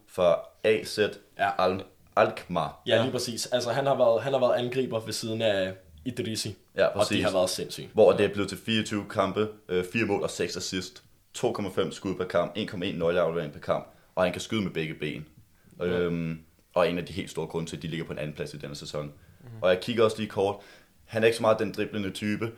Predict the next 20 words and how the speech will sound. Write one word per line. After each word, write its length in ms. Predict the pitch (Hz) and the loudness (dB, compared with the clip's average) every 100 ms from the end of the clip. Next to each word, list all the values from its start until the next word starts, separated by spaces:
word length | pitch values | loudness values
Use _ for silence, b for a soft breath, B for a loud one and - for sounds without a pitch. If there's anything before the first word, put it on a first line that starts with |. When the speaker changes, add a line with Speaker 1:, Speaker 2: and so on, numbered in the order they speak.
| _ | _
Speaker 1:
Han 120 | 98 | -4
er 40 | |
meget 280 | 98 95 101 104 | 2 4 4 2
den 160 | 92 73 | -4 2
der 160 | 87 - - _ _ _ _ _ _ _ _ _ _ | 2 2 -12 _ _ _ _ _ _ _ _ _ _
angriber-type, 760 | 101 101 101 76 82 - 92 82 | 2 4 -4 -2 -4 -4 -6 -6
ligesom, 400 | 90 95 95 - - | -6 -4 -6 -6 -6
øhm, 640 | 85 85 85 82 80 78 71 - | 0 2 2 0 -2 -6 -10 -12
som 140 | - | -8
der 80 | 90 | -2
bare 120 | 87 | -2
skal 140 | - - | 0 -2
afslutte. 480 | 76 87 - 82 78 73 - | 0 -2 -6 -8 -8 -12 -12
Speaker 2:
Ja. 40 | 92 | -6
Speaker 1:
Hvad 100 | 90 | 0
hedder 160 | 95 | 2
det? 80 | 85 | 2
En 60 | 85 | -2
target 360 | - 87 92 87 | 0 0 0 -2
man. 280 | 87 82 | -4 -4